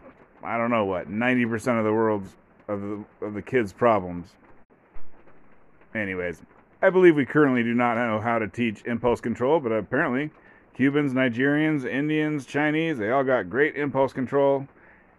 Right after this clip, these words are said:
and they think they're from a great civilization, and they think they've been persecuted, and Jews. So that was, uh, you know, considered racist. She was called racist.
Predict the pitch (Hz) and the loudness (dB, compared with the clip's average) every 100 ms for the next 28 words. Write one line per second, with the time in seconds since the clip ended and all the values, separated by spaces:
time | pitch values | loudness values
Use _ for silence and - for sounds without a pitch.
0 | - 160 156 147 135 143 143 135 139 131 | -6 -2 2 2 2 0 0 0 0 2
1 | 139 127 135 135 127 139 123 135 127 - | 2 2 0 0 2 0 0 -6 -8 -18
2 | _ - 143 135 131 120 135 - 131 123 | _ -6 -2 0 -2 -2 -4 -4 -2 -2
3 | 123 123 120 104 - 95 71 65 - - | -2 -4 -4 -4 -6 -10 -10 -12 -20 -20
4 | - - _ _ - 120 107 101 76 - | -20 -20 _ _ -8 -6 -4 -6 -10 -16
5 | - - - - - _ _ - - - | -20 -20 -20 -20 -20 _ _ -6 -4 -4
6 | - - - - - - - - 196 185 | -10 -20 -20 -20 -20 -20 -10 0 4 6
7 | 156 127 139 131 123 143 151 110 98 - | 6 4 4 6 4 2 -2 -2 -6 -10
8 | - - 120 110 131 117 117 113 107 120 | -20 -12 -6 2 2 4 4 4 2 -4
9 | 107 - - 127 104 123 110 107 101 - | -6 -10 -4 -4 2 2 4 2 0 -2
10 | 104 | -8